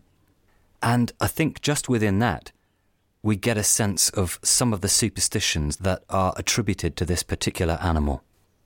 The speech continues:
So, to begin with, I suppose we should talk a little bit about the hare as an animal and how it has been linked with legends and folklore over the centuries,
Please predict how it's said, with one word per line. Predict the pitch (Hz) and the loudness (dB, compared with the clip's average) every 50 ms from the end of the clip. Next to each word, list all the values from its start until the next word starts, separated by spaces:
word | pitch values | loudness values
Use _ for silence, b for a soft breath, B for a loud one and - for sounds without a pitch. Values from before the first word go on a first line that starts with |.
| _ _ _ _ _ _ _ _ _ _ _ - | _ _ _ _ _ _ _ _ _ _ _ -4
So, | - - - 151 135 135 - - - - | -2 0 2 2 2 2 0 -2 -4 -4
to | - 117 | 0 0
begin | 120 117 113 143 160 180 160 | 0 0 2 2 2 4 4
with, | 104 85 78 71 69 - - - _ _ _ _ _ _ _ - | 4 2 2 0 -2 -6 -10 -16 _ _ _ _ _ _ _ -2
I | - | 0
suppose | - - - - 135 143 143 131 110 | 0 0 2 2 2 2 2 2 2
we | 131 123 | 2 2
should | - - 98 - | 2 0 0 0
talk | - 107 92 - - | 0 0 0 0 0
a | 85 | 0
little | 82 85 - 87 | 0 2 0 0
bit | 78 80 80 - - | 0 0 -2 -2 -4
about | - 80 - 87 87 - 82 | -6 -4 -2 -2 -2 -2 0
the | 85 78 | 0 0
hare | 73 71 87 90 85 80 78 82 - | 0 0 2 2 2 2 2 0 0
as | - 90 - | 0 0 2
an | 85 82 | 2 2
animal | 92 110 110 90 73 69 67 73 - _ _ _ _ _ _ _ _ _ _ _ _ _ _ _ _ _ _ _ _ _ _ _ - | 2 2 2 2 0 0 -2 -4 -8 _ _ _ _ _ _ _ _ _ _ _ _ _ _ _ _ _ _ _ _ _ _ _ -2
and | 107 107 - | 0 2 2
how | - - 127 139 151 156 | 2 2 2 2 2 2
it | 147 - - | 0 0 0
has | 120 110 - | -2 -2 0
been | - 113 104 101 101 104 110 | 2 2 2 4 4 4 4
linked | 120 117 - - - - | 2 2 0 -4 -4 0
with | 90 85 82 76 - - - | 0 2 2 0 -4 -6 -4
legends | - 95 98 98 92 - - 92 87 87 - | 0 2 2 2 2 2 2 2 2 2 2
and | 87 82 80 | 2 0 0
folklore | - - 107 104 - - - 82 78 76 78 - | 0 0 0 0 0 0 0 0 0 0 0 0
over | 92 85 78 76 | 0 0 0 0
the | 78 | 0
centuries, | 78 - - 95 87 80 - - 67 - - 64 - - - | 0 0 2 0 0 -2 -2 -4 -6 -6 -6 -6 -4 -4 -4